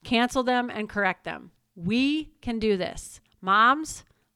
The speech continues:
every mom out there who's <laughs> listening to this, know, stay in your power. Your mind is powerful. Don't pass that power on to someone else. Be resilient.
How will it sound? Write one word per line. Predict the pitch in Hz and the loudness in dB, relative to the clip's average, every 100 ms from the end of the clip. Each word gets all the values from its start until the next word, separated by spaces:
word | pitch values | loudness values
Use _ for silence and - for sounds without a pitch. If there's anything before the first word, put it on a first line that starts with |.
| _ _ _ _ _ | _ _ _ _ _
every | 233 311 349 | 4 6 8
mom | 330 320 | 8 8
out | 277 262 | 8 6
there | 247 240 | 4 2
who's | 226 208 | 2 2
<laughs> | 214 | 0
listening | 208 165 160 | 2 -2 -4
to | 196 | -4
this, | 175 165 - | -4 -4 -8
know, | 190 208 226 233 175 170 - - - - | -4 6 10 10 8 2 -10 -20 -20 -16
stay | - - 240 233 | -12 0 6 6
in | 247 | 6
your | 247 | 4
power. | 226 226 202 175 175 175 | 6 8 8 6 2 -4
Your | 196 185 | -6 -4
mind | 180 180 202 247 | 2 6 6 6
is | 269 - | 4 6
powerful. | 269 240 247 262 254 247 240 _ _ _ _ _ _ _ _ | 8 8 8 4 2 2 -2 _ _ _ _ _ _ _ _
Don't | 220 240 254 | 4 4 6
pass | 247 233 | 4 4
that | - 220 | 2 0
power | 214 214 208 208 | 2 2 2 2
on | 202 | 0
to | 202 | -4
someone | - 196 196 185 | -4 -4 -4 -4
else. | 175 - - - - _ _ _ _ _ _ _ _ - | -4 -6 -12 -18 -20 _ _ _ _ _ _ _ _ -2
Be | 202 | 2
resilient. | 220 247 220 214 202 196 190 | 4 4 4 2 2 -2 -4